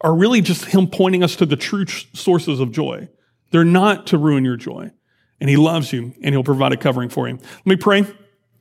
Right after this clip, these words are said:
uh, for us, and then, uh, we will watch the cue together. Father,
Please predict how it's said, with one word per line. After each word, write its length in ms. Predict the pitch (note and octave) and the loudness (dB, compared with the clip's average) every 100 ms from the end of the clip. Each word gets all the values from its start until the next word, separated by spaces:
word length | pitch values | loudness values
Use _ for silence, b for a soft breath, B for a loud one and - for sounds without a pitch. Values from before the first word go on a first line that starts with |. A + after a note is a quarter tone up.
| _ - - | _ -20 -4
uh, 320 | D3+ D3+ D3 | 0 2 0
for 380 | D3+ - F#3+ G3 | 0 2 4 4
us, 260 | G3+ - - E3+ | 2 -2 -10 -2
and 180 | D3 | 2
then, 220 | D3 D3+ C#3+ | 4 2 2
uh, 160 | D3 | 0
we 160 | D3 E3 | 0 0
will 180 | D3+ C#3 | 0 -2
watch 440 | C#3 C#3 - - B B B - | -4 -6 -10 -14 B B B -6
the 120 | C3+ | -6
cue 340 | - E3 D3 | -4 -2 -2
together. 340 | B2+ C#3+ C3+ B2+ | -2 0 0 2
Father, 400 | F3+ E3 D#3 | 0 2 0